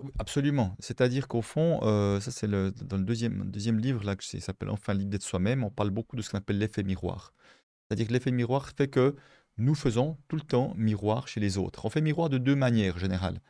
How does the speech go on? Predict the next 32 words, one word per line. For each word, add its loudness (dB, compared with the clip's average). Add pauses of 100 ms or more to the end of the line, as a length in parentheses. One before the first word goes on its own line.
(480)
Soit 0
on 4
admire 2
les 0
personnes, 0 (600)
et 4 (200)
c'est -6
le -4
cas 2
pour -6
beaucoup, 0 (260)
pas -2
tout -4
le 2
monde, 2
mais 0
pour -4
beaucoup 0
avec -2
Roger, 0
avec -2
Roger, 2
par -2
exemple. 0 (480)
Et 0
quand 0
on 2
admire, 2
c'est -2
important -2
d'aller 2
voir 2